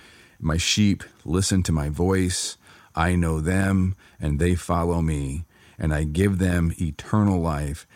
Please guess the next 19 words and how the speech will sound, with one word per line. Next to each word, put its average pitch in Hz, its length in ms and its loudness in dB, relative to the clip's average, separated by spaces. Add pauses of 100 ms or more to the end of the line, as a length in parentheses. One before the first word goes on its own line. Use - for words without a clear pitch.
(160)
and 76 180 0
they 90 140 2
shall 78 260 -2
never 87 380 0
perish, 73 580 -4
and 78 260 -2
no 87 140 2
one 104 240 4
can 85 180 0
snatch 92 420 0
them 82 200 2
out 76 100 2
of 76 60 0
my 69 140 -2
hand 92 400 2
or 71 80 -2
my 60 160 -6
Father's 85 440 -2
hand." 80 320 0